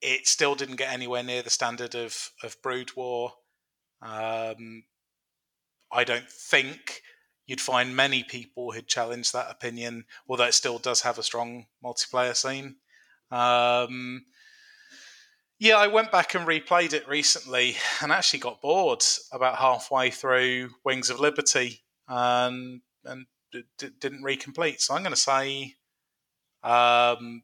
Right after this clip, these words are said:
and th-, I've got a feeling this is really gonna make someone angry. Uh, but I think, uh, I'll give it the sex number, sixty-nine.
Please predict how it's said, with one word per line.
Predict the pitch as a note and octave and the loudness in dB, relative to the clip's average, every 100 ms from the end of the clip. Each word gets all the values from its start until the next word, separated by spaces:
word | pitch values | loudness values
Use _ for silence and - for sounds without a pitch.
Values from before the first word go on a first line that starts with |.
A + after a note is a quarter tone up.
| _ | _
and | C3 G#2+ | -14 -12
th-, | A#2+ D#3 | -12 -10
I've | - - - C3+ - | -10 -10 -10 -12 -6
got | - | -6
a | D#3+ | -4
feeling | - F#3+ E3+ C3+ | -4 -4 -6 -6
this | F#3+ - | 0 2
is | C#3 - | 2 -2
really | C#3 C3+ | -6 -8
gonna | B2 A#2+ | -8 -6
make | B2+ C3+ | -6 0
someone | - C#3 C#3+ C#3+ C3 | 0 0 -4 -4 -4
angry. | A2+ A2 - A2 G#2 _ _ _ _ - | -6 -8 -12 -12 -14 _ _ _ _ -2
Uh, | A2+ A#2+ A#2 | 2 4 4
but | C3 | 2
I | C3+ | 4
think, | C3+ - C3+ B2 _ - | 4 2 -2 -2 _ -6
uh, | C3+ | -2
I'll | B2 B2+ | 0 0
give | C3 D3 | 2 2
it | D3 | 0
the | D3 | 2
sex | - G#3 - - | 4 4 2 0
number, | B2+ A#2+ A#2+ | 0 0 -2
sixty-nine. | - - - - E3 D#3 C3 A#2 | 0 -2 -2 -4 -2 -2 -2 -6